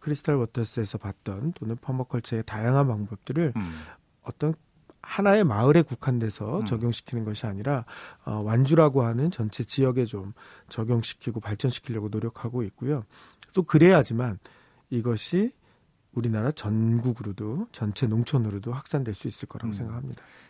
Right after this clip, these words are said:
Speaker 2: 이 퍼머컬처의 가장 기본이 자연을 닮게 하라, 이렇게 알고 있습니다.
Speaker 1: 네, 네.
Speaker 2: 예, 자연을 닮게 하라. 어떤 노력들이 이 자연을 닮게 하라라는 말에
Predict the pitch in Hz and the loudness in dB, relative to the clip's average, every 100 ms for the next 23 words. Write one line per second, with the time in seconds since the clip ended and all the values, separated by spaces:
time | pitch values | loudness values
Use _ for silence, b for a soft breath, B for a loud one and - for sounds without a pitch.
0 | B 117 - 180 180 190 165 175 - 120 | B -4 4 6 8 4 4 2 2 2
1 | 143 123 - 120 240 196 - - 117 139 | 4 2 -2 0 0 -2 -8 -2 4 4
2 | 143 165 165 - 113 117 117 - 131 117 | 4 2 0 -4 0 0 0 -2 -2 -2
3 | - 117 87 - 156 131 131 104 95 - | -2 -2 -2 -6 -10 -6 -6 -6 -10 -8
4 | 120 113 104 98 104 - b - 87 - | -4 -2 -2 -4 -10 -14 b -12 -12 -8
5 | - 127 151 160 180 185 180 - - 127 | 0 6 6 6 4 2 -2 -8 -4 -2
6 | 131 - 135 120 - 110 78 - _ B | -4 -4 -4 -4 -4 -6 -6 -12 _ B
7 | B B - 117 - 220 226 160 131 131 | B B -2 0 4 6 6 6 4 2
8 | - 127 120 107 107 98 95 - 104 98 | 0 0 0 0 -4 -4 -8 -8 -8 -6
9 | 110 117 120 110 107 101 - 117 92 113 | -2 2 2 0 -4 -10 -6 -8 -2 0
10 | 101 85 82 110 110 98 95 90 90 | 0 -2 -4 -4 -2 -2 -4 -4 -12